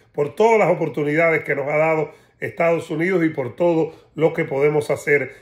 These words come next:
en este maravilloso país. Bueno, Canelo ha hablado y cada vez que Canelo habla es noticia. Le preguntaron a Canelo en el show de dazón,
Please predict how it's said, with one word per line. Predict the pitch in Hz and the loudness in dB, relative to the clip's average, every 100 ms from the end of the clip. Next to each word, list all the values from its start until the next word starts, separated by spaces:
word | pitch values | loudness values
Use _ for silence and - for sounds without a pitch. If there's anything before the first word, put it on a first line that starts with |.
| _ | _
en | - 143 | -6 0
este | 147 - 127 - - - | 0 0 -6 -8 -16 -14
maravilloso | 127 151 156 151 147 135 139 151 147 147 | -10 2 4 4 2 -2 0 0 2 -2
país. | 135 117 110 | 0 -4 -2
Bueno, | 147 190 131 - - _ _ _ _ _ _ _ _ | 2 4 2 -6 -20 _ _ _ _ _ _ _ _
Canelo | 92 95 139 175 170 | -12 0 2 4 4
ha | |
hablado | 139 156 170 107 - _ _ _ _ _ | 2 0 -2 -6 -12 _ _ _ _ _
y | - 117 | -14 -8
cada | 117 110 | -4 -2
vez | 117 143 | -2 -2
que | 175 | -2
Canelo | 143 131 147 143 | 0 0 2 4
habla | 160 160 147 - _ _ | 2 2 -2 -6 _ _
es | 147 | -2
noticia. | 156 156 185 139 127 | -2 -4 -6 -8 -6
Le | 117 | -4
preguntaron | 113 131 135 131 185 196 185 | -4 -6 -8 -4 0 2 2
a | 175 | 2
Canelo | 151 151 160 139 147 | 0 0 -2 -4 -6
en | 139 139 | -6 -6
el | 135 | -6
show | 175 180 175 | -2 -2 0
de | 165 | 0
dazón, | 147 120 - 151 123 | 0 -4 -4 -4 -4